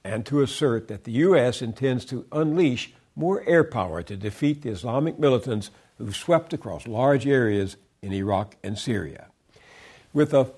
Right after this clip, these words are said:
first round of drones and missiles unleashed inside Syria even before he spoke at the U N, the president has plunged America into the midst of a civil war that involves over one thousand different militia.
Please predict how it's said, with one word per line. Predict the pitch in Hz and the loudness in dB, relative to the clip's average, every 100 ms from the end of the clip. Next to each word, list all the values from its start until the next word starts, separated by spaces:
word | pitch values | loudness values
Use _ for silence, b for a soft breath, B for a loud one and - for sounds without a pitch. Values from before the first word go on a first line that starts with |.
| _ | _
first | - 202 202 - | 2 4 4 4
round | 147 127 110 | 4 4 2
of | 95 | -2
drones | 123 123 139 175 127 | 2 4 4 4 2
and | 107 | 0
missiles | 123 139 165 143 | 2 2 0 0
unleashed | 127 131 123 139 135 147 | 2 0 2 2 2 0
inside | 135 - 143 123 | -2 0 0 0
Syria | - 156 147 143 131 | 0 2 6 6 4
even | 147 156 143 | 2 2 2
before | 131 117 139 123 | 0 0 0 2
he | 120 | 0
spoke | - - 202 147 | -2 2 4 4
at | 131 | 0
the | 113 | -2
U | 104 104 | -2 0
N, | 101 98 - b b | 0 -2 -6 b b
the | 139 | -14
president | - 160 156 131 151 156 | -4 2 2 2 0 -2
has | 110 92 | -4 -10
plunged | - - 151 165 123 | -10 -2 0 0 -2
America | 160 131 131 127 135 - | 0 2 2 0 -4 -6
into | 110 98 | -6 -8
the | 90 | -10
midst | 82 147 147 - | -2 -2 -2 -8
of | 87 | -12
a | 76 | -10
civil | - 185 202 151 | -4 0 4 4
war | 123 123 123 B B - | 4 2 0 B B -10
that | 131 | -4
involves | 123 120 151 170 180 131 | -2 -2 0 0 0 0
over | 127 104 98 | -2 -2 -8
one | 107 135 170 156 - _ - | -6 -6 -6 -8 -14 _ -8
thousand | 147 98 87 - 80 - _ | -6 -4 -8 -10 -14 -16 _
different | 123 117 120 - | -6 -4 -6 -10
militia. | 120 117 101 - 76 | -8 -4 -4 -6 -10